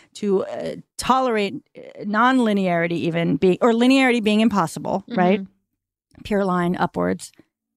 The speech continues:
Speaker 1: is to accept the quantum, okay? And then that makes me think I can leap there, so there won't be a line. I'll just be down here, and then I'll be up there. But things unfolding in time is one of the <laughs> greatest indignities, okay?
Speaker 2: I know.
Speaker 1: Anyway.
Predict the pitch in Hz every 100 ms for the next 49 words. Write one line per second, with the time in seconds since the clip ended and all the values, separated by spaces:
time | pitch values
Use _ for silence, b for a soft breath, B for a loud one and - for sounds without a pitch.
0 | _ _ 247 262 240 - 269 254 - 349
1 | - - 339 359 - - - 208 233 220
2 | 208 240 254 269 302 302 262 262 254 262
3 | 240 262 349 - 190 170 214 220 240 247
4 | 302 285 214 208 214 190 - 208 214 220
5 | 233 214 208 208 202 202 185 247 185 b
6 | - - - - 277 294 285 240 240 233
7 | 220 226 226 202 190 208 202 180 226 240
8 | 226 - 240 214 320 240 190 - - -
9 | 208 208 220 214 214 208 208 285 190